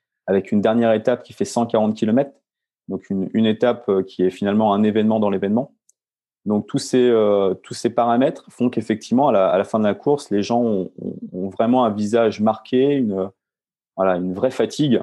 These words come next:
morale et physique. Et je pense que c'est, c'est ce qui justifie vraiment une, une bonne bière. Mais elle est, elle est, elle est, elle est, elle est,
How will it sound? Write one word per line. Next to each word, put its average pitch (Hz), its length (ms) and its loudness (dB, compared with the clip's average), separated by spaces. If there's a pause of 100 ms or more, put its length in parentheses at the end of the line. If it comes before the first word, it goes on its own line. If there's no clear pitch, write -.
(120)
morale 107 380 0
et 101 60 -2
physique. - 420 -4 (680)
Et - 40 -12
je - 100 -14
pense 127 200 0
que - 60 -6
c'est, - 160 -4
c'est 98 200 -6
ce - 100 -12
qui - 160 -8
justifie 110 400 -4
vraiment 107 340 0
une, 92 300 -4 (220)
une 101 100 -2
bonne 104 220 0
bière. 92 260 0 (680)
Mais 113 80 4
elle 123 120 2
est, 127 80 4
elle 113 120 2
est, 110 80 2
elle 104 140 2
est, 110 100 4
elle 104 160 0
est, 107 140 2
elle 104 180 0
est, 101 320 -2